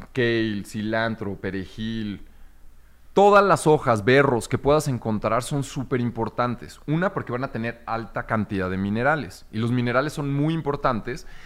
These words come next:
para poder llevar acciones metabólicas dentro de nuestro cuerpo. O sea, la energía, la, la, digamos, cuando dices, "Oye, no tengo energía", eso se conduce a través de minerales. El agua no conduce electricidad. Lo que conduce los, la, la electricidad son los minerales.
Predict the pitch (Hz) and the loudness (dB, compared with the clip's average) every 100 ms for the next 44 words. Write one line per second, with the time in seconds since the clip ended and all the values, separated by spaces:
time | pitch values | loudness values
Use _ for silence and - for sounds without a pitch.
0 | - - 123 - 117 127 127 127 135 120 | -8 -2 -2 0 0 2 0 0 0 2
1 | 113 - - - - - - - - 135 | 2 -2 -12 -20 -20 -14 -12 -10 -4 2
2 | 123 123 117 104 101 98 117 113 107 92 | 2 2 -2 -2 -2 0 0 0 -2 -4
3 | 95 98 95 - - 170 - - - - | -4 -4 -6 -8 -8 -8 -8 -12 -10 -6
4 | - 95 117 113 117 117 123 170 175 120 | -6 -4 -4 -2 -4 -6 -8 -8 -4 -4
5 | - - - - - - - - - 101 | -6 -18 -20 -20 -20 -20 -20 -20 -10 -4
6 | 101 - 107 101 98 95 92 92 98 127 | -4 -6 -8 -4 -2 -2 -2 -4 -4 -4
7 | 139 - 117 127 135 180 190 175 185 190 | -4 -6 -6 -6 -4 -2 -2 -2 -4 -2
8 | 185 143 117 - 131 113 113 - - - | -2 0 -2 -4 -4 -2 -4 -6 -18 -20
9 | - 139 - 170 - - - 120 - 117 | -8 -8 -6 -8 -10 -10 -8 -6 -4 -2
10 | 117 131 131 127 107 95 95 98 101 107 | -2 -6 -6 -6 -4 -6 -6 -4 -4 -6
11 | 151 175 95 - 113 123 147 139 120 151 | -8 -10 -12 -4 -2 2 2 2 2 0
12 | 143 131 127 147 123 117 135 127 117 98 | 0 -2 0 0 2 0 -4 -6 -6 -6
13 | 95 98 95 113 143 143 95 92 - 104 | -8 -10 -12 -10 -12 -10 -8 -8 -8 -6
14 | 104 107 127 110 110 95 - - 98 98 | -6 -6 -6 -4 -4 -6 -12 -14 -8 -6
15 | 92 92 98 98 101 104 98 101 90 98 | -4 -4 -6 -6 -6 -10 -8 -6 -6 -8
16 | 92 92 101 123 170 113 | -8 -6 -6 -6 -8 -10